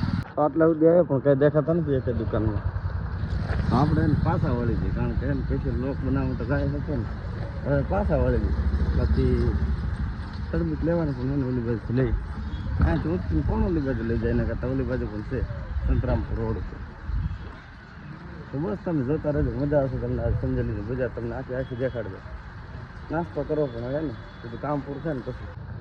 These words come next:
હા, આયા દોસ્તો, કુવાની કોઠા પર. કાંઈ જવાનું નહીં. હું ઠેઠ ઓલી બાજુ વહી ગયો તો મને શું ખબર કે આ બાજુ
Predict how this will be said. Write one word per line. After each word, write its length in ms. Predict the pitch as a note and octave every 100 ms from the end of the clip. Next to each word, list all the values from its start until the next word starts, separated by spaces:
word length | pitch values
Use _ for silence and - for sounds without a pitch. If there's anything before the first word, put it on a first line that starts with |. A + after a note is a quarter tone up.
| - - - - - - - - - - - - - - - - - - -
હા, 20 | F3+
આયા 420 | F#3 C#3 D3 C3
દોસ્તો, 640 | B2 B2 - - B2 G#2 G#2
કુવાની 340 | A#2+ A2 G#2+ G2+
કોઠા 340 | - - G2
પર. 240 | F#2+ - - - - - - -
કાંઈ 180 | A#2 A2+
જવાનું 280 | G#2+ G#2+
નહીં. 2000 | G2 F2+ - - - - - - - - - - - - - - - - - - D3
હું 120 | C#3
ઠેઠ 160 | D3 C3+
ઓલી 180 | D#3+ D3
બાજુ 260 | C#3 B2
વહી 120 | A#2+
ગયો 140 | A2+ G#2+
તો 100 | G2+
મને 180 | B2+ D3
શું 180 | D#3
ખબર 220 | B2+ A2 G#2+
કે 100 | A2
આ 100 | A2
બાજુ 240 | G#2+